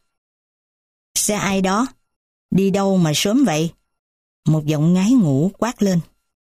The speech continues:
"Ông nội tụi mày đây, hai thình đây." Ông lão cũng quát lại, tay vẫn thúc cương cho ngựa bon đều. "Trời,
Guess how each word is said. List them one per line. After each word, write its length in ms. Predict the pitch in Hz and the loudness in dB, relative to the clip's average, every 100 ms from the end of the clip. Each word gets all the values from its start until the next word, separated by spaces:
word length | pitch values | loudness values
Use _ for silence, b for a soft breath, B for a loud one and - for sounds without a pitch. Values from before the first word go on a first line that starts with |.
| _ _ _ _ _ _ _ _ | _ _ _ _ _ _ _ _
"Ông 260 | 202 208 185 | -2 2 2
nội 360 | 143 156 180 175 | 2 0 -2 -2
tụi 140 | 160 | -2
mày 180 | 175 156 | 0 -2
đây, 260 | 175 180 165 _ _ _ _ | -2 -2 -4 _ _ _ _
hai 180 | 208 208 | -4 -2
thình 240 | 196 160 | -2 0
đây." 280 | 165 196 180 - _ _ _ _ _ _ _ _ | 0 -2 -4 -8 _ _ _ _ _ _ _ _
Ông 220 | 175 180 | -4 0
lão 420 | 160 139 151 202 196 | 0 0 0 -2 0
cũng 160 | 151 | -2
quát 280 | - 226 - | -2 -6 -4
lại, 360 | 139 127 135 - _ _ - | -4 -2 -4 -8 _ _ -8
tay 300 | 175 165 160 | -4 -2 0
vẫn 180 | 143 170 | 0 -2
thúc 160 | 247 - | -2 -4
cương 360 | 190 175 170 160 | -2 0 0 0
cho 140 | - | -2
ngựa 340 | 180 151 135 143 | 0 0 0 -2
bon 300 | 160 175 165 | -2 0 0
đều. 280 | 143 127 117 _ _ _ _ _ _ _ _ _ _ - | 0 -2 -6 _ _ _ _ _ _ _ _ _ _ -4
"Trời, 460 | 180 165 151 139 | -2 0 0 -4